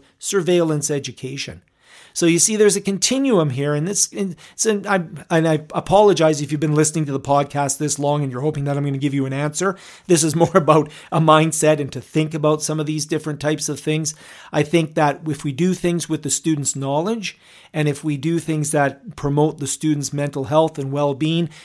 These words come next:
and all of those things, and the student's aware of that, that there is, in my mind, some ethical grounding towards that.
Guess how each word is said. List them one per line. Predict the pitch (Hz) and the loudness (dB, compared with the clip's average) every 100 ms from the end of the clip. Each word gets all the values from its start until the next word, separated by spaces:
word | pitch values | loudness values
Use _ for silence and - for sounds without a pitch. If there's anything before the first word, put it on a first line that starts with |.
| - | -10
and | 151 | 0
all | 147 147 | 2 2
of | 135 | 2
those | 151 170 170 | 2 2 2
things, | 156 139 139 - - _ - | -2 -4 -4 -6 -10 _ -2
and | 156 147 | 0 0
the | |
student's | 131 - 156 147 | -2 0 2 2
aware | 135 135 143 | -2 0 2
of | 160 | 2
that, | 147 165 165 - _ _ | 2 0 0 -6 _ _
that | 139 147 143 | -2 0 2
there | 139 143 143 | 0 -2 0
is, | 170 170 156 | 2 2 0
in | 165 156 | -2 -4
my | 143 151 | 0 0
mind, | 151 151 151 151 156 | 0 0 0 -2 -4
some | - 147 139 139 | -2 -2 -4 -6
ethical | 147 156 147 147 | -6 -6 -4 -4
grounding | 143 139 135 143 151 175 | -4 -4 -6 -4 -2 -2
towards | 170 143 156 165 143 | -4 -4 -2 -2 -2
that. | 165 175 175 | 0 0 -2